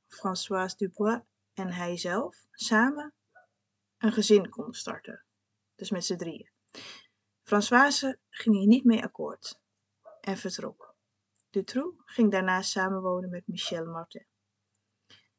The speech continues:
Michelle was vrij snel zwanger. Dutroux zocht gelijk weer tijdens de zwangerschap andere vrouwen op. Martin en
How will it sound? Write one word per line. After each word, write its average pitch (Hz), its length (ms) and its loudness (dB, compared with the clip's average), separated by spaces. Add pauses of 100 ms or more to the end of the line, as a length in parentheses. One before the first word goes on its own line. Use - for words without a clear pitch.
(640)
Michelle 247 720 0
was - 260 -6
vrij 240 260 4
snel 202 260 2
zwanger. - 520 -8 (1200)
Dutroux 247 500 -2 (420)
zocht - 460 -4
gelijk 208 520 0
weer 240 220 4
tijdens 220 300 0
de 202 60 -6
zwangerschap 196 680 -4
andere 233 340 6
vrouwen 180 400 -4
op. - 160 -8 (2250)
Martin 247 580 0
en 196 300 -2